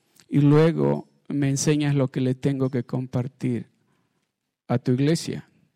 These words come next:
Y cuando leía estos, voy a hablarles en dos versos de la Biblia, vamos a pasar los treinta minutos. Pero déjeme decirle lo que Dios me enseñó, lo que Dios me reveló en estos dos versos,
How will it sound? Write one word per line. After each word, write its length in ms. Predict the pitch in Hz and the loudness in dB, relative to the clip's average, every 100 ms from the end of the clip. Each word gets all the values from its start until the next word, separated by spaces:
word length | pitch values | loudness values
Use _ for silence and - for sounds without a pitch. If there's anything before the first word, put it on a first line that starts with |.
| _ _ _ _ _ _ _ _ _ - - - - - - - | _ _ _ _ _ _ _ _ _ -20 -20 -20 -20 -20 -12 -2
Y 80 | 151 | 4
cuando 260 | 170 165 | 4 6
leía 460 | 165 160 196 233 196 | 4 6 4 6 4
estos, 500 | 185 - 185 - - _ _ - | 2 0 0 -2 -14 _ _ 2
voy 160 | 170 | 4
a 60 | 233 | 4
hablarles 540 | 240 226 214 202 160 - | 4 4 4 2 0 0
en 220 | 160 160 | 0 2
dos 280 | 156 196 190 | 4 4 4
versos 480 | 170 190 190 196 170 | 4 4 4 0 0
de 120 | 170 | 2
la 140 | 151 | 2
Biblia, 440 | 143 156 143 123 120 | 4 2 2 0 0
vamos 360 | 131 143 147 | 0 -2 -2
a 60 | 147 | -4
pasar 480 | 139 131 - 139 143 - _ _ _ | -2 -4 -2 -2 -4 -14 _ _ _
los 160 | - 127 - | -6 -6 -4
treinta 420 | - 160 160 160 | 0 2 2 -2
minutos. 720 | 147 135 131 120 - - - - _ _ _ _ _ _ _ _ | 0 -2 -4 -6 -12 -14 -18 -20 _ _ _ _ _ _ _ _
Pero 160 | 151 156 | 4 6
déjeme 300 | 175 220 220 | 6 6 4
decirle 420 | 170 185 175 160 | 2 4 2 2
lo 180 | 143 143 | 2 0
que 180 | - 143 | 0 4
Dios 300 | 156 202 202 | 6 4 2
me 100 | 202 | -2
enseñó, 640 | 185 - 160 160 92 - | -4 -2 -2 -2 -4 -4
lo 220 | - 139 | 2 2
que 160 | 143 151 | 2 2
Dios 280 | 143 165 185 | 6 6 4
me 160 | 180 | 4
reveló 440 | 170 165 156 147 151 | 2 4 4 4 4
en 100 | 143 | 2
estos 420 | 147 - - 139 | 0 -2 -4 -4
dos 240 | 143 139 | -2 -2
versos, 640 | 127 135 135 - 113 - | -2 -4 -4 -6 -8 -8